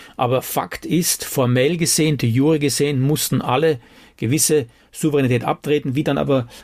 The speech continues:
deutlich wird, durch eine amerikanische Lageeinschätzung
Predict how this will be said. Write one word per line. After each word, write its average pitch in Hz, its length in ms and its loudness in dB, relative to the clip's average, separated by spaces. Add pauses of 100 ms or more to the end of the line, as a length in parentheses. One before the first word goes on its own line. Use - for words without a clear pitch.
deutlich 127 400 -2
wird, 147 240 0 (260)
durch 131 160 -6
eine 131 300 0
amerikanische 131 640 0
Lageeinschätzung 135 1000 0